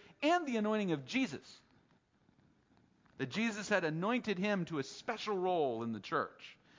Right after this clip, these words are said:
then I really started going, "Yeah, not so much." See, testing false prophets, it takes time because they have signs and wonders involved.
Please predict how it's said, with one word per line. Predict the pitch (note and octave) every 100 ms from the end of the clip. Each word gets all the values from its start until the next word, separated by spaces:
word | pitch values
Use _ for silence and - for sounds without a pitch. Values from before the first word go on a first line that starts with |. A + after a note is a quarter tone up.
| - _
then | F3
I | F#3
really | D#3+ A3 F#3+
started | C#3 D#3+ C3 A#2+
going, | B2+ A2 A2
"Yeah, | - A3 A3 G#3+ G3+ F#3 E3+ D#3
not | D3+ C3 -
so | A#2+
much." | F#2 D#2 - - - _ _ _ _ _ _ _ _ _ - - -
See, | - C4+
testing | C#4+ D#4+ - C#4+
false | A#3+ A#3+ A3+
prophets, | A3+ A3+ A3+ F3+ - - -
it | - A#3
takes | - A#3 -
time | A3 G3+ B2+ - - - _ _ _ _ _ _ - -
because | B3 C4 A3+
they | A#3+
have | A3+ A#3+ C#4+ B3
signs | - A3 A#3 A#3+ A3
and | A3 G#3
wonders | G#3 A#3 G#3 C#3+ A#2+
involved. | A2+ G#2+ E2+ - -